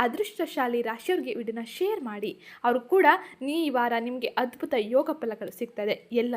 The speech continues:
ಕೆಲಸದಲ್ಲೂ ಯಶಸ್ಸು ಸಿಗಲಿದೆ ಎಂದು ತಿಳಿಸ್ಕೊಡಿ. ಮೇ ತಿಂಗಳ ಈ ವಾರದಲ್ಲಿ ಗ್ರಹಗಳ ವಿಶೇಷ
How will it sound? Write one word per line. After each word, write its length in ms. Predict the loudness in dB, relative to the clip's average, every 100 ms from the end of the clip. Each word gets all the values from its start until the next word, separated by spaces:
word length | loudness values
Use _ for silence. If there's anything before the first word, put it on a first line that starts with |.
| -4
ಕೆಲಸದಲ್ಲೂ 420 | -4 -2 0 2 2 -2 0
ಯಶಸ್ಸು 440 | 2 4 4 2 -4 -2
ಸಿಗಲಿದೆ 420 | 0 0 0 -2 -2
ಎಂದು 180 | -4 -4 -6
ತಿಳಿಸ್ಕೊಡಿ. 600 | -8 -10 -8 -4 -4 -4 -12 -20 -18 0
ಮೇ 120 | 4 4
ತಿಂಗಳ 320 | 4 0 2 2 0
ಈ 100 | -2 -2
ವಾರದಲ್ಲಿ 540 | -2 -4 -2 2 2 2 -2 -8 -2
ಗ್ರಹಗಳ 400 | 0 0 2 2 2
ವಿಶೇಷ 420 | -2 2 2 4